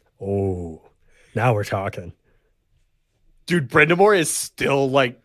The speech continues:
Speaker 2: he, he could go
Speaker 1: Oh,
Speaker 2: play
Speaker 1: he's ripped.
Speaker 2: still. He is
Speaker 1: Oh, yeah.
Speaker 2: still there. Hundred percent.
Speaker 1: Yeah. That'd be awesome. I
Speaker 2: Could
Speaker 1: would love to
Speaker 2: fucking
Speaker 1: see him
Speaker 2: ragdoll
Speaker 1: participate
Speaker 2: Wilson.
Speaker 1: in an event.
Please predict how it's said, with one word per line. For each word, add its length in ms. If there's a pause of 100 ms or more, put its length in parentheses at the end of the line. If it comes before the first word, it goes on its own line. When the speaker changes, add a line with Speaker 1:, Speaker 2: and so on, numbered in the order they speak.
Speaker 2:
he, 200
he 160
could 160
go 200
Speaker 1:
Oh, 80
Speaker 2:
play 100
Speaker 1:
he's 140
ripped. 340
Speaker 2:
still. 220 (340)
He 180
is 60
Speaker 1:
Oh, 120
yeah. 180
Speaker 2:
still 200
there. 400 (380)
Hundred 520
percent. 420 (380)
Speaker 1:
Yeah. 260 (840)
That'd 140
be 100
awesome. 460
I 60
Speaker 2:
Could 80
Speaker 1:
would 20
love 200
to 100
Speaker 2:
fucking 60
Speaker 1:
see 120
him 60
Speaker 2:
ragdoll 220
Speaker 1:
participate 440
Speaker 2:
Wilson. 220
Speaker 1:
in 60
an 60
event. 300